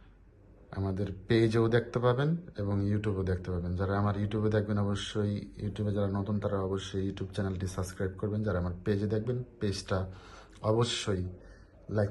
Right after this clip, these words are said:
ফলো দিয়ে পাশে থাকবেন। এই সিলভার গ্যালারির রূপার দোকান, এই নামেই পেজ, এই নামেই YouTube বাংলায়। এ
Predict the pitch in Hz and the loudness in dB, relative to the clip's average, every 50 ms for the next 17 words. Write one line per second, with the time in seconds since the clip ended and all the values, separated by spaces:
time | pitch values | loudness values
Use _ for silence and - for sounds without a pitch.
0 | - - 107 101 95 95 101 95 - 98 - - 90 101 101 98 113 123 127 123 | 0 -2 0 0 0 0 0 0 0 -2 -2 -2 -2 -2 -2 -2 -2 -2 -2 -2
1 | - 107 101 - - 117 107 107 113 107 104 104 110 107 104 104 104 104 107 107 | -4 -6 -6 -4 -2 0 2 4 4 4 4 4 4 4 4 4 2 2 0 0
2 | - 113 107 101 98 110 - 117 113 113 - - 107 107 110 110 110 107 104 104 | 2 2 2 2 2 0 0 0 0 0 0 0 2 4 4 4 4 4 4 2
3 | 107 - 123 127 135 131 - - - - - 110 110 107 107 107 104 95 98 98 | 2 2 2 2 2 0 -2 -10 -14 -8 -2 0 2 4 4 4 4 4 2 0
4 | 98 104 - - - - - - - - - - - - - - - - - - | -2 -4 -6 -10 -16 -20 -20 -20 -20 -20 -20 -20 -20 -20 -20 -20 -20 -20 -20 -20
5 | - - - - 104 110 110 - 101 85 - - - - 98 107 101 101 95 87 | -20 -16 -8 -4 -2 -2 0 0 -2 -2 -4 -6 -6 0 2 2 4 4 4 2
6 | 82 - - - - - - - - - - - - - - - - - - - | 2 0 -4 -12 -18 -20 -20 -20 -20 -20 -20 -20 -20 -20 -20 -20 -20 -20 -20 -20
7 | - - - - - - - - - - - - - - - - _ - - - | -20 -20 -20 -20 -20 -20 -20 -20 -18 -18 -20 -20 -20 -20 -20 -20 _ -20 -20 -20
8 | - - - - - - - - - - - - | -20 -20 -20 -20 -20 -20 -20 -20 -20 -10 -6 -2